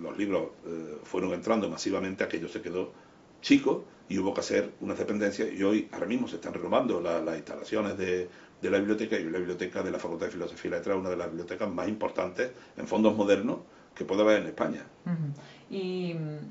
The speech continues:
Speaker 2: el préstamo, la, eh, las
Speaker 1: También,
Speaker 2: consultas
Speaker 1: sí,
Speaker 2: en
Speaker 1: sí,
Speaker 2: aquel
Speaker 1: sí.
Speaker 2: momento, cómo eran?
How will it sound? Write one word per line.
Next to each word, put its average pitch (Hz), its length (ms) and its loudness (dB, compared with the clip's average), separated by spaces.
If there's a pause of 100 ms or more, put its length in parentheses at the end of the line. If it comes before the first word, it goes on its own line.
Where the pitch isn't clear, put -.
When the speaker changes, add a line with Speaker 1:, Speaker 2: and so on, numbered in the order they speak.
(120)
Speaker 2:
el 170 260 -2
préstamo, 180 920 -2
la, 175 200 2
eh, 165 380 0
las 165 220 2
Speaker 1:
También, 104 520 6
Speaker 2:
consultas 214 160 10
Speaker 1:
sí, 110 60 8
Speaker 2:
en 104 80 6
Speaker 1:
sí, 101 60 8
Speaker 2:
aquel 98 140 6
Speaker 1:
sí. - 80 4
Speaker 2:
momento, 208 320 4
cómo 233 220 6
eran? 151 320 0